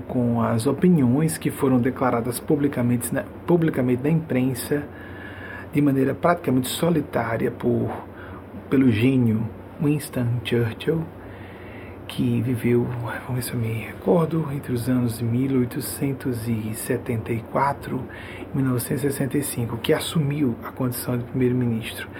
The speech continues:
em cima da hora, porque ele lamentava na imprensa: "Precisamos nos armar, porque a Alemanha está se armando, Hitler tem tais ou quais intenções", e as pessoas: "Não, vamos fazer as pazes."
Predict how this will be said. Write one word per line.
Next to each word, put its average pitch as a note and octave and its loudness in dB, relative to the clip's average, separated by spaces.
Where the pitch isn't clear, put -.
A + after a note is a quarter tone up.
em G3+ 8
cima F#3 4
da E3+ 4
hora, A#2 2
porque C3 -6
ele B2 2
lamentava D3+ 4
na A#2 0
imprensa: A#2+ -2
"Precisamos C#3+ 2
nos B2+ -2
armar, D3+ 2
porque C3+ 0
a - 6
Alemanha B2+ 6
está C3 -2
se - -2
armando, D3 2
Hitler C3 4
tem C3 2
tais A#2+ 2
ou B2 0
quais A#2+ 2
intenções", B2+ 2
e G3 4
as F#3+ 0
pessoas: G3 2
"Não, A#2+ 4
vamos D#3 0
fazer B2 0
as - -6
pazes." A2+ -4